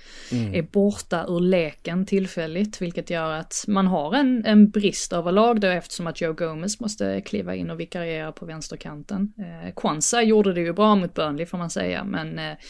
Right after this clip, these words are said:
Speaker 2: det är väl klart att man kanske ändå vill ha någon lite mer rutinerad bakom där. Konate har ju varit bra han också, men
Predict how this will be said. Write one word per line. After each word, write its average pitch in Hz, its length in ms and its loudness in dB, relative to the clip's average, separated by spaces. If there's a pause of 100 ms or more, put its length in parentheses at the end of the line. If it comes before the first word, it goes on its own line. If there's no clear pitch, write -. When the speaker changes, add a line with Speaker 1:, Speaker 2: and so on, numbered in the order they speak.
(300)
Speaker 2:
det 180 80 0
är 170 40 2
väl 170 80 2
klart 175 360 -2
att - 500 -8 (460)
man 160 140 -8
kanske 165 260 -6
ändå 156 340 -2
vill 151 180 -6
ha 151 200 -6
någon 151 280 -10 (320)
lite 156 480 -8
mer 160 380 -6
rutinerad 202 880 4
bakom 175 420 -2
där. 160 280 -4 (160)
Konate 175 500 -4
har 160 160 -4
ju 160 80 -2
varit 151 240 -8
bra 165 200 -4
han 160 160 -8
också, 160 360 -10
men 160 240 -12